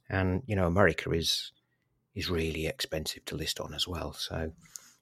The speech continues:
you know, if you are going to be, so, you know, kind of an emerging, emerging market mining company or a steel mill, you know, you'll do your local listing to start off with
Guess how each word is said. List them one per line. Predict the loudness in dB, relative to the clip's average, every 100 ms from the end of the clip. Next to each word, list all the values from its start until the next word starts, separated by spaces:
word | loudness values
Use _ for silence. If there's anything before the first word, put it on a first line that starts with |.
| _
you | 2
know, | 4
if | 4 8
you | 12
are | 12 12
going | 12 6
to | 4
be, | 2 2
so, | 2 -2
you | -4
know, |
kind | -4 -2
of | 0
an | 2
emerging, | 6 6 4 2 -2 -4 -8 _
emerging | 4 10 10 10 6
market | 8 8 6 0 -4 -8 _ -20 -20 _
mining | 8 10 10 8
company | 4 0 0 0 2
or | 4 4
a |
steel | 2 2 4 4 4
mill, | 2 2 -2 -6 _ _ -20 _ _ _
you | 2
know, | 4 6
you'll | 10 12
do | 12 12
your | 12
local | 12 12 10 4
listing | 4 2 0
to | 0
start | 2 2
off | 0 2
with | 4 2